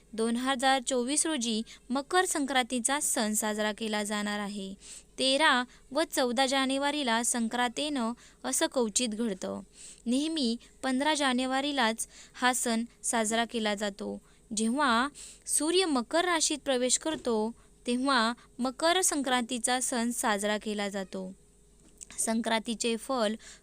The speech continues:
रविवार दिनांक चौदा जानेवारी दोन हजार चोवीस म्हणजेच शके एकोणीसशे पंचेचाळीस पौष शुक्ल तीन उत्तर रात्री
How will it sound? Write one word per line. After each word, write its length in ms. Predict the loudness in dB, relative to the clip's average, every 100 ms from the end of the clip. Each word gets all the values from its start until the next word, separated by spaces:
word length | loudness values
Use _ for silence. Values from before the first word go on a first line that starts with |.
| -2
रविवार 480 | 0 0 2 2 2
दिनांक 420 | 0 0 -2 0 -2 -4 -12 -12 -6
चौदा 320 | -2 0 2
जानेवारी 640 | 2 2 0 0 -2 -4 -8 -14 -4
दोन 200 | -2 0
हजार 340 | -2 0 0 0
चोवीस 600 | -2 0 0 0 -2 -6 -8
म्हणजेच 640 | -2 0 2 4 4 2 -6 -16 _ -12 -12 -16 -10
शके 800 | -2 2 2 2 4 6 4 0 -2 -2
एकोणीसशे 720 | -2 -2 -2 0 2 2 2
पंचेचाळीस 1040 | 0 0 0 -2 -2 0 0 0 -2 -6 -10 -4
पौष 420 | -2 0 0 4 4 4 0 -10 -20 -6
शुक्ल 460 | -4 -2 -2 0 0 -2 0
तीन 280 | 0 0
उत्तर 580 | -4 -4 -6 0 4 6
रात्री 600 | 6 4 2 0 -2 -2